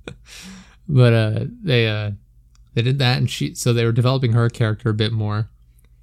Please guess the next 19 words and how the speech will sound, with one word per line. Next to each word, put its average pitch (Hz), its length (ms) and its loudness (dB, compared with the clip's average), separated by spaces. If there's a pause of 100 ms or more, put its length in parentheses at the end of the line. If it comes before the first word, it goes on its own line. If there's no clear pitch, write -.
(120)
And 127 60 2
then 120 80 4
they 120 100 4
had, 113 260 2
you 117 120 0
know, 104 100 0
a 101 40 -4
couple 120 260 -2
of 110 80 0
the, 107 340 -4
the - 80 -4
new 107 220 0
kids 104 340 -2
come 110 180 0
in. 107 140 -4
They 107 60 -2
had 107 180 -4
the, 104 260 -4
I, 113 180 -6